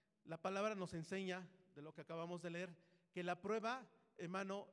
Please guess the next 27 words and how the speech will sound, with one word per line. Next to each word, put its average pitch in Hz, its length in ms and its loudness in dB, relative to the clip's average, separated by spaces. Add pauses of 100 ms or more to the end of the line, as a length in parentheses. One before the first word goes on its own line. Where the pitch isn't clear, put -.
(120)
el 165 120 -4
Señor 175 400 -2
va 196 140 2
a 202 40 0
dar 202 160 0
la 196 100 -2
entrada, 190 540 -2
pero 160 200 -2
también 165 340 -4
la 185 100 -2
salida, 180 540 -6 (360)
y 202 60 -4
no 202 160 4
es 254 80 -2
por 226 160 0
mucho 247 280 0
tiempo. 240 480 -6 (240)
Dice 233 260 0
que 240 100 -2
es 240 120 -2
por 214 200 -2
poco 254 300 -6
tiempo, 233 340 -4
hermano, 165 240 -4
aguanta 214 440 0
la 160 120 -2
prueba. 147 320 -4